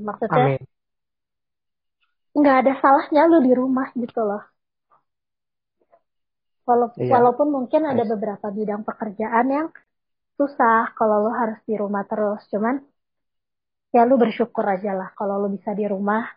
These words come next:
Speaker 1: Lu punya rumah yang layak untuk ditinggalin. Lu masih punya makanan yang bisa lu makan setiap hari. Ya lu harus bersyukur lah, karena di luar sana banyak yang nggak se-, seberuntung kita.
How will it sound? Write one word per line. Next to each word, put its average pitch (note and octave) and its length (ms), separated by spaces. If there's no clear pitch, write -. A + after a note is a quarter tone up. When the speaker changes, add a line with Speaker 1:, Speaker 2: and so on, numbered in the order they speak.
Speaker 1:
Lu A#3+ 160
punya A#3 320
rumah A3+ 320
yang G#3 160
layak A3 480
untuk - 240
ditinggalin. A3 800
Lu B3+ 160
masih B3+ 320
punya A#3 240
makanan C#4+ 560
yang A3+ 160
bisa A3+ 240
lu G#3 80
makan G#3+ 480
setiap A3 320
hari. G#3 320
Ya A3+ 80
lu A#3+ 160
harus - 160
bersyukur A3 560
lah, A3 160
karena G#3 240
di A3 80
luar G#3 320
sana A3+ 240
banyak G#3 240
yang G#3+ 160
nggak G#3 200
se-, A3+ 240
seberuntung G#3+ 640
kita. G3+ 320